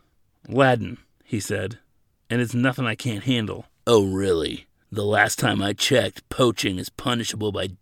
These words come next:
death," Malik replied. Ladin's eyes shot wide. "Poaching? That part wasn't poached. I bought that legitimately."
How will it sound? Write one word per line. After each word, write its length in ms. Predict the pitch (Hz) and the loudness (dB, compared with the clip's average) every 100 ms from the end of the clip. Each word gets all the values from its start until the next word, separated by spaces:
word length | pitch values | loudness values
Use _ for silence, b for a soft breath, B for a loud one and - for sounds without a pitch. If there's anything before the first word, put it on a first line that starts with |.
| - | 2
death," 460 | 120 98 - - - _ _ | 4 4 0 -12 -20 _ _
Malik 440 | - 113 101 95 - | -8 -4 -2 -4 -8
replied. 520 | 104 101 98 104 117 _ _ _ _ - | -8 -6 -4 -6 -8 _ _ _ _ -6
Ladin's 380 | 113 117 139 123 | 2 4 4 2
eyes 240 | 107 113 | 2 0
shot 280 | - 113 110 | 0 -2 0
wide. 420 | 113 104 107 107 - _ _ _ _ _ _ | 0 0 -2 -4 -14 _ _ _ _ _ _
"Poaching? 640 | - 165 196 - - 123 _ _ - | 0 2 2 -4 -6 -10 _ _ -10
That 140 | 170 | -8
part 180 | - 208 | 0 2
wasn't 320 | 160 127 110 | 2 0 -4
poached. 540 | - - 143 - - - - | -4 2 2 2 -8 -8 -6
I 60 | |
bought 200 | 175 202 | -2 0
that 140 | 220 180 | 0 4
legitimately." 880 | 156 123 151 214 180 123 101 - | 2 6 6 6 2 0 -2 -4